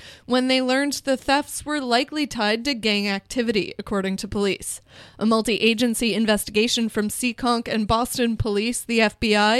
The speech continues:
and other agencies led to the stolen dirt bikes, which were found in various storage units in the Boston area.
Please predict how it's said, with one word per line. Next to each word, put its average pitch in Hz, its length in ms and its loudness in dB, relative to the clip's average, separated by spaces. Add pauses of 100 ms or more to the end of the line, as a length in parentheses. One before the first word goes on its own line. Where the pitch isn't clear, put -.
(120)
and 262 280 0
other 254 320 2
agencies 220 760 0 (300)
led 254 320 2
to 294 100 0
the 269 140 2
stolen 254 460 0
dirt 247 260 0
bikes, - 400 -2
which 214 180 0
were 226 100 0
found 226 320 0
in 247 160 -2
various 226 380 0
storage 233 380 -2
units 208 340 -2
in 240 120 0
the 226 60 0
Boston 196 400 -2
area. 202 480 -2